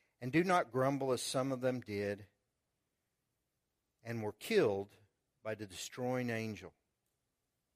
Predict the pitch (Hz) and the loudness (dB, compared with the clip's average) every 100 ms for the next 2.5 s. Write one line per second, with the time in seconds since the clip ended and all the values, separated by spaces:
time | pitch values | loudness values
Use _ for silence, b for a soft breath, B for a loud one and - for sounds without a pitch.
0 | _ _ _ _ _ _ _ _ _ _ | _ _ _ _ _ _ _ _ _ _
1 | _ - 113 120 131 131 131 127 110 110 | _ -12 -6 0 2 2 0 0 0 -2
2 | 127 123 117 - | -2 -2 -6 -8